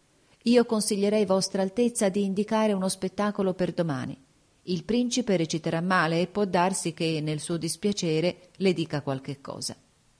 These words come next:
Il principe recitò infatti a così bassa voce che quasi non si sentiva.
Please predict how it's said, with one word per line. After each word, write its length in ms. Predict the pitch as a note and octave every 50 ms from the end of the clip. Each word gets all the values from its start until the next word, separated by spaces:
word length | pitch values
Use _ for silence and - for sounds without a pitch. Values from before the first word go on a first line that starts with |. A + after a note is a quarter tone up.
| _ _ _ _ _ _ _ _ _ _ _ _
Il 180 | G#3+ A#3 G3+ -
principe 440 | - D#3 D3 C#3 C3+ - C#3+ -
recitò 340 | D#3+ E3+ E3 G3+ G3+ - A#3
infatti 420 | G3 E3 D3+ - C#3 C3+ C3+ - D3
a 60 | C#3
così 280 | - E3+ E3 F#3 G#3+
bassa 380 | E3+ D3+ D3+ D#3+ D#3+ - - D3+
voce 400 | C3+ C3+ B2+ C3 - - E3+ - - _ _ _ _
che 160 | - G#3+ G#3
quasi 340 | G#3+ A3+ G#3+ G#3 G3+ G#3+ A3
non 140 | G3 F#3 E3+
si 140 | - F#3
sentiva. 540 | F3 - F#3 F3 E3 - C#3 B2+ B2+ - C3+